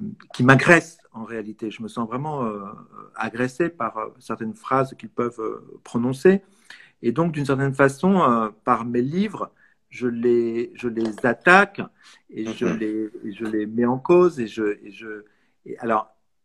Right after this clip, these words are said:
Speaker 1: là, dans le, dans le, dans, dans mon roman, euh, Comédie française, je le fais, euh, avec, euh, avec, euh, ironie, et une ironie, euh, comme ça, euh, mordante, et qui est une façon, euh, voilà,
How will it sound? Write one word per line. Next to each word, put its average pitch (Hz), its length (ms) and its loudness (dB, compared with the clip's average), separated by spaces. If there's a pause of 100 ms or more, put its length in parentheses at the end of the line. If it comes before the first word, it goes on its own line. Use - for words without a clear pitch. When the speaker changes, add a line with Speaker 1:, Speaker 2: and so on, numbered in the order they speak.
(460)
Speaker 1:
là, 131 220 0
dans 127 120 -4
le, 117 180 -6
dans 113 180 -8
le, 107 600 -12
dans, 113 200 -6
dans 110 120 -4
mon 113 140 -2
roman, 117 400 -2
euh, 104 220 -10
Comédie 113 300 -2
française, 151 440 4
je 107 100 -4
le 110 120 4
fais, 143 320 6
euh, 104 140 4 (840)
avec, 110 380 -6
euh, 101 160 0
avec, 110 380 -6
euh, 101 240 -4 (320)
ironie, 147 720 4 (420)
et 113 240 0
une 113 120 -2
ironie, 120 500 0
euh, 110 80 -2
comme 110 180 -6
ça, 135 320 0
euh, 101 600 -4 (140)
mordante, 123 640 8
et 101 140 0
qui - 160 -4
est 110 60 -2
une 107 120 -14
façon, 143 460 -6
euh, 104 160 -6
voilà, 113 340 -4